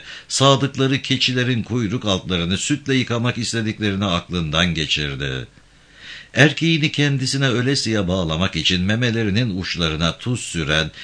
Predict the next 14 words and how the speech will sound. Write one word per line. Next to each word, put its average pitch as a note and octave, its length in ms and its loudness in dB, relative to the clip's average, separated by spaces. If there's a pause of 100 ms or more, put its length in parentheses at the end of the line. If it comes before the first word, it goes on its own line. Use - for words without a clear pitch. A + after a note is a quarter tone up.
(180)
iğneyle C3 560 4
kanatan E2 600 0 (260)
ve C3 120 4
zifiri B2+ 400 0
karanlıkta D#2+ 640 0
iştahların G#2+ 720 0
köpürdüğü A2 680 -2
bir E2 120 2
anda D#2+ 560 0
erkeğinin C3 640 2
ağzına A#2 600 -2
veren D#2+ 300 2
soylu A2+ 500 0
cadıların D#2+ 600 -2